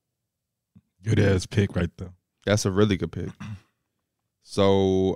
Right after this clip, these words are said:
Speaker 2: I have Halliburton, Chet, Wemby.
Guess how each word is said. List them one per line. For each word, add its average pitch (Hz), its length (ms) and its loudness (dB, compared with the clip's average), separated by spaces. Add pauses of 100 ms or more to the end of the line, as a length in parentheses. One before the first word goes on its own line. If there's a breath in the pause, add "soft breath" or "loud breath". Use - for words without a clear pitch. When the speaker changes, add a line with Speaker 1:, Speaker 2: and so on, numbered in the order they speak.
Speaker 2:
I 101 180 0
have 95 560 0 (160)
Halliburton, 160 680 -2 (1500)
Chet, 131 400 -4 (160)
Wemby. 95 600 -6